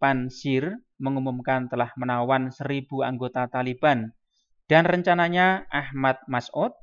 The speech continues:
pemimpin kelompok ini, akan menyampaikan pidato di hadapan para tawanan Taliban pada hari ini. Kantor berita Afghanistan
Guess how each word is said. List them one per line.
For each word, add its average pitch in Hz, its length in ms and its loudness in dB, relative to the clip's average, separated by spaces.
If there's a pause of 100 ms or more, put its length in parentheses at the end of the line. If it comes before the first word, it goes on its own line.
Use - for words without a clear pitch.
(540)
pemimpin 120 560 -4
kelompok 123 320 0
ini, 185 400 -4
akan 123 380 -4
menyampaikan 117 420 -8
pidato 120 480 -6
di 127 140 -6
hadapan 117 500 -2
para 117 400 2
tawanan 113 480 -2
Taliban 127 800 -2
pada 120 320 -4
hari 123 240 -4
ini. 127 240 -2 (1160)
Kantor 123 340 0
berita 123 320 -4
Afghanistan 123 800 -2